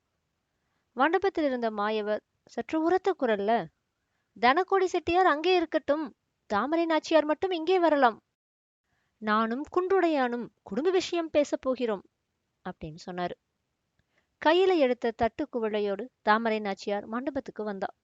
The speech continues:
தன் எதிரில வெள்ளித்தட்டுல இருந்த மாவிளக்குமா ரொம்பவும் சுவையா இருக்குதுன்னு சொல்லிக்கொண்டே முழுவதையும் தீர்த்துட்டாரு மாயவர்.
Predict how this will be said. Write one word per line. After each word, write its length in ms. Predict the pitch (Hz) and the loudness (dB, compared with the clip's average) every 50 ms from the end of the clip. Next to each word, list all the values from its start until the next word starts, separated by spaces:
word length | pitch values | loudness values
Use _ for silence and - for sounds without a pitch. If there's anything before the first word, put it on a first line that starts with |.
| _ _ _ _ _ _ _ _ _ _ _ _ _ _ _ _ _ _ _ - | _ _ _ _ _ _ _ _ _ _ _ _ _ _ _ _ _ _ _ -12
தன் 180 | - 180 185 | -12 -10 -8
எதிரில 440 | 185 190 196 196 226 214 214 226 254 | -6 -6 -2 -2 -2 -2 0 -2 -2
வெள்ளித்தட்டுல 540 | 233 254 277 302 320 320 - 269 226 - 240 | 0 -2 -2 -2 -2 -2 -2 -2 -2 0 -2
இருந்த 400 | 233 233 233 233 233 233 240 254 | -2 -2 -2 -2 -4 -4 -4 -6
மாவிளக்குமா 800 | 240 233 220 233 277 302 285 247 226 214 - - 208 208 202 208 - _ - | -6 -6 -8 -6 -6 -4 -4 -4 -4 -4 -6 -10 -8 -8 -8 -8 -8 _ -16
ரொம்பவும் 560 | - 196 220 277 294 302 339 302 339 330 - - | -12 -10 -10 -8 -6 -6 -4 -4 -6 -8 -8 -8
சுவையா 400 | 269 262 311 311 320 302 285 254 | -6 -6 -4 -2 -2 -2 -2 -4
இருக்குதுன்னு 380 | 220 214 - 214 196 214 220 | -4 -6 -8 -10 -10 -8 -10
சொல்லிக்கொண்டே 760 | 247 - - 254 220 214 226 220 - 220 208 196 196 226 - _ | -10 -10 -8 -8 -8 -8 -8 -8 -8 -10 -8 -8 -10 -12 -14 _
முழுவதையும் 640 | - 240 254 277 311 302 302 254 226 208 214 262 - _ - | -12 -8 -6 -6 -4 -4 -4 -4 -6 -8 -10 -12 -12 _ -8
தீர்த்துட்டாரு 520 | 269 277 _ - - - 220 196 170 175 | -8 -8 _ -10 -10 -6 -6 -6 -6 -8
மாயவர். 520 | 202 226 208 208 214 214 208 202 202 _ | -10 -8 -6 -4 -2 -2 -2 -2 -4 _